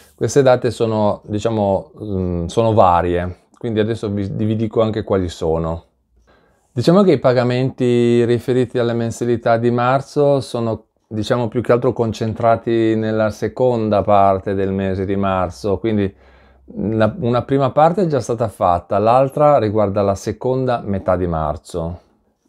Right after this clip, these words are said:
Poi un'altra informazione interessante è che riguarda appunto l'assegno unico, mm, i pagamenti con, saranno fatti con i nuovi importi aumentati grazie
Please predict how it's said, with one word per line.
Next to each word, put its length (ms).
Poi 260
un'altra 340
informazione 580
interessante 1080
è 260
che 480
riguarda 840
appunto 420
l'assegno 460
unico, 840
mm, 360
i 120
pagamenti 1120
con, 360
saranno 520
fatti 520
con 200
i 60
nuovi 440
importi 640
aumentati 800
grazie 760